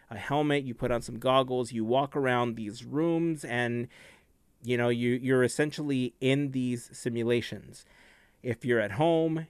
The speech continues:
you can have something like Oculus, you can play, like, uh, PlayStation V R, and you've seen the videos. They're super funny of people running into walls all the time.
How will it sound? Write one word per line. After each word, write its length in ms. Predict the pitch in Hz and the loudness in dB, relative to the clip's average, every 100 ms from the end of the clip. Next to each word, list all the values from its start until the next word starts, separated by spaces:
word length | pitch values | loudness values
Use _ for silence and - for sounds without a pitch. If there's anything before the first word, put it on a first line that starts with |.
| - | -6
you 140 | 127 | -6
can 160 | - 113 | -4 -6
have 260 | 117 117 | -2 -4
something 380 | - 117 113 113 | -4 -8 -6 -6
like 240 | 110 107 - | -6 -6 -2
Oculus, 760 | 139 143 156 147 147 147 - | 0 0 0 2 4 4 0
you 100 | 127 | -6
can 180 | 117 110 | -6 -8
play, 400 | - 120 117 113 | -4 0 2 2
like, 340 | 104 110 107 - | 0 -2 -4 -10
uh, 240 | 110 107 | -10 -10
PlayStation 640 | - 123 123 123 110 117 104 | 0 0 2 0 -2 -6 -8
V 180 | 107 113 | -2 4
R, 480 | 135 143 139 139 - - - _ _ | 8 8 8 6 2 -18 -20 _ _
and 580 | 120 120 117 117 117 117 139 | -4 0 0 0 -2 -4 -2
you've 200 | 143 139 | -2 0
seen 180 | 220 | -2
the 80 | 202 | 0
videos. 380 | 180 202 156 147 | 2 4 2 2
They're 100 | 151 | 0
super 320 | - 202 175 | -2 -2 -2
funny 280 | - 160 165 | 2 2 4
of 100 | 139 | 2
people 260 | 156 151 143 | 0 2 4
running 240 | 135 143 | 4 4
into 200 | 139 139 | 2 2
walls 340 | 127 123 131 127 | 4 6 6 6
all 100 | 123 | 4
the 100 | 117 | 4
time. 540 | 143 156 131 123 | 2 4 4 2